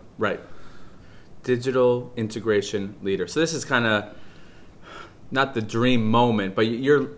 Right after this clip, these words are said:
you're kind of really excited that this is a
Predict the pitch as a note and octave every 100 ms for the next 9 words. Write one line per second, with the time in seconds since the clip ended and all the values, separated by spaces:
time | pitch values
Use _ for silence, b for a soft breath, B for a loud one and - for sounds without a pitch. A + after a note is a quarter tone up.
0 | - A2+ B2 C3+ A#2 G#2 A2 G#2 F#2+ G#2
1 | F2+ F2+ F2 F2+ F#2 E2+ - - - -
2 | -